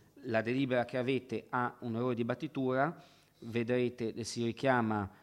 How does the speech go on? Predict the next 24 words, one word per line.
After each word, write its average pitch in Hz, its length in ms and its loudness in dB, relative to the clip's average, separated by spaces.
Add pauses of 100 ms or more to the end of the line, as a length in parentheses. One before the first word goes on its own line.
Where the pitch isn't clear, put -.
(160)
eh, 113 120 -4
la 101 440 -2
delibera 113 480 0
numero 120 240 0
cinquantanove 117 560 -2
del 110 100 -2
Consiglio 117 400 -4
Comunale 131 640 -2 (260)
del 113 160 0
ventitré 123 420 -2
luglio 123 280 0
duemilaquindici, 113 800 -2
c'è - 100 -6
un 110 80 -2
duemilasedici 110 920 -4
in 104 80 -4
un 107 120 -4
punto, 101 340 -6
ma 92 180 -4
è - 100 -12
un 95 40 -10
errore 92 180 -10
del 90 120 -12
computer. - 420 -16